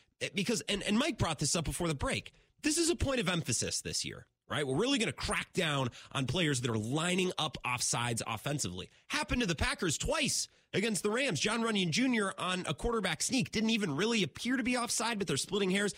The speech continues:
It's a point of emphasis. And as I was cooking dinner last night and taking a shower, which is where I ponder, I do some of my best pondering in the bathroom, and I was thinking about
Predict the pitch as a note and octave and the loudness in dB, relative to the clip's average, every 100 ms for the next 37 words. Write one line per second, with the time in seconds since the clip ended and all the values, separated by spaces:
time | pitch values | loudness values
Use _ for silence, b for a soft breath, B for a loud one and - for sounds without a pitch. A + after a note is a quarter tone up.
0 | B - D#3 E3 - G3 A3 D#3 C#3 A2+ | B -6 -2 -2 -2 0 2 2 0 0
1 | G2+ - - - - _ _ _ _ _ | -2 -2 -6 -10 -10 _ _ _ _ _
2 | _ b b F3 F3+ - E4+ A3 - F#3 | _ b b -6 -6 -4 -4 -2 -2 0
3 | A#3 C#3+ F#2 - _ _ - - G#3+ A3 | 2 2 0 -4 _ _ -8 -4 0 0
4 | A#2+ A2 F#2 D#2+ - - - A#2+ E3 _ | 0 0 -2 -6 -8 -8 -6 -6 -6 _
5 | b - G#2+ A#2 C3 G#2+ F#2 - F2 F2 | b -6 -2 0 0 0 0 0 -2 0
6 | D3+ C#3+ G#2+ F#2+ G2 F2+ F2 - G2 G2 | 0 0 0 0 0 0 -2 -2 0 0
7 | G#2 C#3+ G#2 - G#2 F#2+ F#2+ G#2 - - | 0 0 2 2 2 2 0 -2 -2 -4
8 | C#3+ D#3 A2+ F2+ F2 E2 E2+ D#2 G2 C#3 | 0 0 2 0 -4 -4 -4 -4 -4 -2
9 | C#3 F2+ - C#3 C3 A#2+ G2 F#2+ | -2 -2 -2 -2 -2 0 0 0